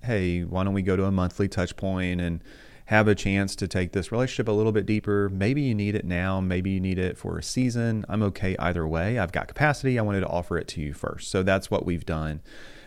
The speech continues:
Uh, those meetings have been very good. I just came out of one last week. And whenever that business owner, one, sets a ti-, sets aside a couple hours to spend with you, th-,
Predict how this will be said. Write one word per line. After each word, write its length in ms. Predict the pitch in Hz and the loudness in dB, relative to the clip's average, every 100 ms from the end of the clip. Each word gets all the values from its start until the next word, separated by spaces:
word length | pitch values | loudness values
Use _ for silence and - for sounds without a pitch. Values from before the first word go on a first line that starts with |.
| - | -4
Uh, 340 | 98 92 87 85 | 0 2 0 2
those 260 | 110 113 107 | 4 4 4
meetings 480 | 101 101 135 147 | 0 2 0 0
have 140 | - 90 | -2 0
been 180 | 95 90 | 0 0
very 300 | 92 87 80 | 2 2 0
good. 200 | 90 101 | 0 0
I 80 | |
just 200 | 87 87 | -2 -4
came 160 | - 85 | -4 -4
out 100 | 85 | -2
of 60 | 85 | -2
one 180 | 85 | -2
last 280 | 82 78 - | -2 -4 -2
week. 340 | 107 107 - - - - - | -2 -2 -4 -16 -20 -20 -18
And 760 | - 95 92 90 90 90 87 82 - - - - - - - | -4 -2 0 0 0 -2 -2 -6 -12 -20 -20 -20 -20 -18 -2
whenever 680 | 107 104 147 190 85 104 - | 2 4 2 2 2 0 -2
that 400 | - 104 101 107 | -2 0 0 0
business 380 | 98 95 104 92 | 0 2 0 -2
owner, 340 | 87 85 85 85 | -2 0 -2 -2
one, 320 | 95 120 101 | -2 0 0
sets 240 | - 104 | -2 -2
a 80 | 104 | -4
ti-, 400 | - 90 90 - | -4 -4 -4 -6
sets 240 | - 135 - | -6 -6 -6
aside 400 | - 82 82 80 | -4 -2 -2 -4
a 60 | |
couple 240 | - - 73 | -6 -4 -2
hours 560 | 76 78 78 76 - - | -2 -2 -4 -6 -12 -12
to 80 | - | -10
spend 280 | - 104 | -4 -2
with 140 | 80 80 | -2 -4
you, 160 | 82 | -6
th-, 180 | 85 - | -6 -8